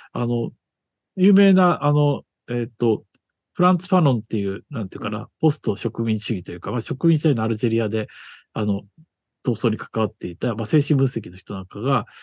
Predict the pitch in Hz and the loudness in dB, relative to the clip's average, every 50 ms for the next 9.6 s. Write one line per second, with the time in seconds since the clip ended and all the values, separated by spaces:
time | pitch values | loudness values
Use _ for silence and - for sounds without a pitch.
0 | - _ _ - 139 135 - 143 127 113 - 113 104 101 107 107 _ _ _ _ | -20 _ _ -8 -8 -4 -2 -2 -2 -2 -2 -4 -4 -4 -6 -8 _ _ _ _
1 | _ _ _ _ _ - - 165 160 147 123 123 135 175 170 135 - - 120 113 | _ _ _ _ _ -4 2 4 4 4 4 4 4 4 4 2 2 0 -2 -2
2 | 107 98 - - - - 143 123 101 - _ - - - - 139 120 - - - | -2 -4 -6 -8 -6 -4 -4 -4 -4 -8 _ -20 -10 -4 -2 -2 -2 -2 -2 -4
3 | - 113 113 113 104 - - 117 113 107 98 95 95 98 107 104 - 95 104 147 | -2 0 0 -2 -2 -2 -2 -2 0 0 -2 -4 -6 -6 -6 -6 -4 -2 0 2
4 | 156 117 - - - - - _ _ _ - 107 101 95 92 98 98 - - 92 | 2 2 0 -6 -20 -20 -20 _ _ _ -6 -4 -4 -4 -6 -8 -12 -10 -10 -10
5 | 90 - _ _ _ _ _ _ _ _ _ _ _ _ _ _ - 117 113 110 | -10 -10 _ _ _ _ _ _ _ _ _ _ _ _ _ _ -4 -4 -4 -4
6 | - - - 120 113 117 113 123 120 117 117 117 107 113 107 - - 107 - - | -4 -4 -2 0 0 2 2 4 4 4 4 2 0 -2 -4 -6 -6 -8 -6 -4
7 | 127 123 110 101 _ - - 113 95 98 - - 110 101 120 - - _ _ _ | -4 -4 -4 -6 _ -6 -4 -4 -4 -6 -8 -6 -2 -2 -2 -2 -4 _ _ _
8 | _ _ _ - 175 190 147 131 - 147 139 127 123 135 117 - - - 123 107 | _ _ _ 2 2 2 2 2 2 2 2 4 2 0 -2 -2 -2 -2 -2 -2
9 | - - 113 87 87 87 90 _ _ - 160 190 | -2 -6 -10 -10 -10 -12 -14 _ _ 0 0 0